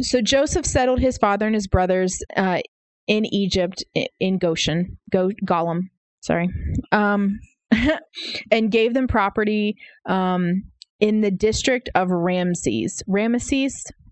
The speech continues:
uh, as Pharaoh had directed. Uh, he provided his father and brothers and all of his father's household with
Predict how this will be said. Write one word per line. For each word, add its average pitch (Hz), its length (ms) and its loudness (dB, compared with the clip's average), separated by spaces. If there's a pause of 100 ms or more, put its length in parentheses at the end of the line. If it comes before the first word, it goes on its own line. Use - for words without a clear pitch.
(500)
uh, 196 300 2
as 196 240 0
Pharaoh 185 240 2
had 185 120 0
directed. 165 600 -2 (440)
Uh, 190 200 0
he 208 120 0
provided 220 440 0
his 247 180 0
father 214 320 2
and 202 100 2
brothers 190 380 2
and 185 80 0
all 180 180 2
of 185 80 -2
his 196 160 -2
father's 180 340 0
household 185 380 0
with 185 140 0